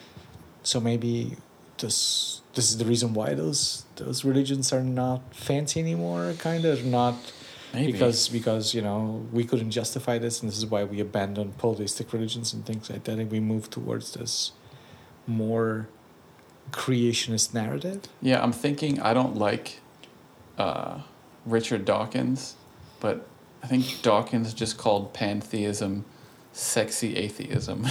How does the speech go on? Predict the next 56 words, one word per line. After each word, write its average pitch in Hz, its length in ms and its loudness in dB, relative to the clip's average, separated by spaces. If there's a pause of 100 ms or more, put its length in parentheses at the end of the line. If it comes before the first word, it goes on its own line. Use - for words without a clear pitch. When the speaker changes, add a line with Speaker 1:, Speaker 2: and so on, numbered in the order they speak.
(140)
Speaker 2:
<laughs> - 160 -4
or 160 220 6
something 131 420 2
like 107 240 2
that. 104 220 0
Speaker 1:
Oh 123 100 6
boy, 110 240 0
if 117 260 0
that's 135 240 2
the 117 100 0
case, 110 380 0
I'm 101 140 -2
definitely 107 280 -2
not 98 160 0
a 92 80 -2
pantheist 98 640 2
anymore. 135 420 4
Speaker 2:
<laughs> 139 160 0 (1120)
So - 140 0
do 113 60 4
you 110 60 4
wanna, 110 440 4 (640)
maybe 113 220 2
we 113 120 2
consider 113 380 4
the 107 120 0
creation 110 580 0
side - 240 -4
of - 100 -8
it? - 160 -8 (140)
Speaker 1:
Yeah, 160 240 4
yeah, 131 100 0
that's 120 220 2
what 139 60 6
I'm 127 100 2
saying. 120 260 2
I - 20 -2
mean, 120 240 -2
maybe, 139 280 2
maybe 127 280 0
that's, - 440 0 (420)
maybe 135 220 0
that's - 280 0
why 120 180 4
those, 98 360 -2
those 92 360 -6
things 110 320 -6
didn't 101 280 -4
work, 185 220 2
because 101 180 -8
this 104 140 -2
idea 104 220 -2
of - 80 -6
control - 400 -6
wasn't 98 440 -4
enough. 101 500 -6